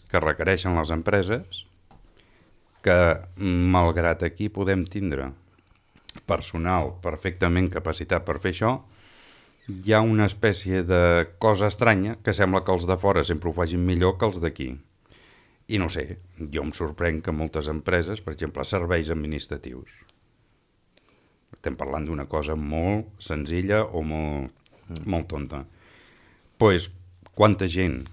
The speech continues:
Speaker 1: que no fa tasques de, administratives resulta que ve des de fora a la comarca.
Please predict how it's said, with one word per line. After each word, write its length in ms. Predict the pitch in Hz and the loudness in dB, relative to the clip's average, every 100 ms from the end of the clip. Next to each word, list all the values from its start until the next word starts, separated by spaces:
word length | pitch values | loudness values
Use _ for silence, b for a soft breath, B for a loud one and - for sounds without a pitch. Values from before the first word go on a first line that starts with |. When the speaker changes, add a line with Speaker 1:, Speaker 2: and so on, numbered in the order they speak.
| - | -8
Speaker 1:
que 100 | 78 | -6
no 100 | 76 | -4
fa 180 | 76 71 | -4 -6
tasques 420 | 76 71 - 73 | -4 -6 -8 -8
de, 960 | 73 76 73 71 71 69 69 69 69 65 | -6 -4 -4 -6 -6 -6 -8 -10 -14 -10
administratives 1120 | 104 82 78 80 - 95 117 113 156 - - _ | -6 -4 -4 -4 -6 -4 -2 -2 -4 -8 -20 _
resulta 540 | 90 85 82 82 85 110 | -8 -4 -2 -4 -4 -2
que 100 | 95 | -2
ve 300 | 76 85 101 | 0 -2 -2
des 200 | 104 87 | -4 -4
de 100 | 76 | -2
fora 240 | 73 76 69 | -2 -2 0
a 40 | |
la 100 | 71 | -2
comarca. 540 | - 73 62 - 73 | -4 -4 -4 -6 -10